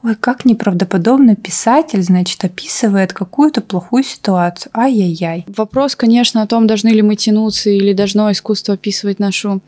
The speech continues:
Speaker 2: реальную жизнь, вопрос хороший, но если вернуться к книжке, то здесь, мне кажется, было уместно достаточно, потому что придавало красок книге, придавало вот этой образности. Мне, по крайней мере, не,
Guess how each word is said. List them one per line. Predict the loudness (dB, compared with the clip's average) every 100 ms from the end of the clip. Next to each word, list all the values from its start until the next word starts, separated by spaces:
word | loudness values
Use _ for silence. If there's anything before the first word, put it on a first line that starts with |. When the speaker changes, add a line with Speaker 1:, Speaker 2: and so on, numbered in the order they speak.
| -6
Speaker 2:
реальную | -2 2 4 4 4
жизнь, | 4 4 4
вопрос | 2 2 0 -2
хороший, | -2 2 2 2 2 2
но | 2 2
если | 0 0 -2
вернуться | -4 -4 -4 -6
к |
книжке, | 0 2 0 0 -2
то | -2 -4 -4 -2 0 -2
здесь, | -4 0 2 2 -2 -8 -16 -12 -4
мне | -2
кажется, | -2 -4 -4 -6
было | -2 0 2
уместно | 0 0 0 0 0 0
достаточно, | 0 -2 -4 -2 -4 -6
потому | -6 -4 -4
что | -4 -2 -2 -2 -6
придавало | -2 0 2 2 0
красок | 0 -2 0 -4 -2
книге, | 2 4 4
придавало | 0 0 0 0 0 0 0
вот | -2
этой | -4 -4
образности. | -4 0 2 2 0 0 -2 -2 -2 -2
Мне, | 2 4 4
по | 2
крайней | -2 0 2
мере, | 2 2 2 2
не, | 2 2 2 2